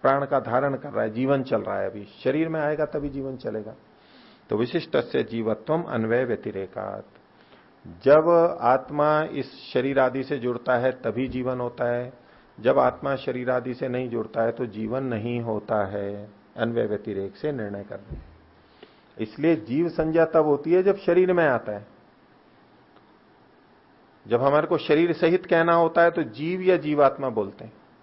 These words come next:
बोलना चाहिए। और जब हमें स्वतंत्र कहना है,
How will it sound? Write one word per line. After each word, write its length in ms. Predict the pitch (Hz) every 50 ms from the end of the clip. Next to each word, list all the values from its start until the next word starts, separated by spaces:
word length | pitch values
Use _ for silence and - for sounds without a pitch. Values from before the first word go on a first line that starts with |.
| _ _ -
बोलना 240 | 117 127 123 120 117
चाहिए। 420 | 113 - 104 101 92 95 104 110 - _ _ _ _ _ _ _ _ _ _ _ _ _ _ _ _ _ _ _ _ _ _ _ _ _ _ _ _ -
और 160 | 107 120 120
जब 140 | 160 165 156
हमें 200 | 165 170 175 165
स्वतंत्र 500 | 170 - 131 - - 170 185 - 196 208
कहना 320 | 202 196 175 170 170 170
है, 240 | 175 180 180 -